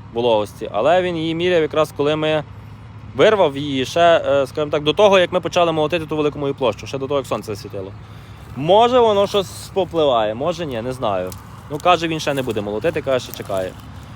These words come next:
Ну, якщо чекає, значить, можливо, буде контент на другий тиждень ще, друзі. Познімаємо ще, як він буде молотити. Там приїде людина. Ну, тут соя твердіша. Трохи.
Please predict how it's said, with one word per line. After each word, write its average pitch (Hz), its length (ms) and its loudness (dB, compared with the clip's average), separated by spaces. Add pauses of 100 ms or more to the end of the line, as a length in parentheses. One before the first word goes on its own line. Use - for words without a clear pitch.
(280)
Ну, 147 180 -2 (100)
якщо - 200 -8
чекає, 139 440 4
значить, 143 480 -4 (180)
можливо, 110 340 -2
буде 113 220 -2
контент 156 480 0
на 190 80 2
другий 127 220 0
тиждень 104 300 -4
ще, 98 120 -12
друзі. 92 280 -10 (840)
Познімаємо 139 480 0
ще, 139 180 -2
як 143 120 -2
він 185 100 -2
буде 135 160 2
молотити. 113 480 -2 (520)
Там 107 120 -10
приїде 107 400 -4 (120)
людина. 110 360 -2 (1600)
Ну, 123 80 -6
тут - 180 0
соя 202 220 6
твердіша. 123 480 -4 (1400)
Трохи. 120 340 2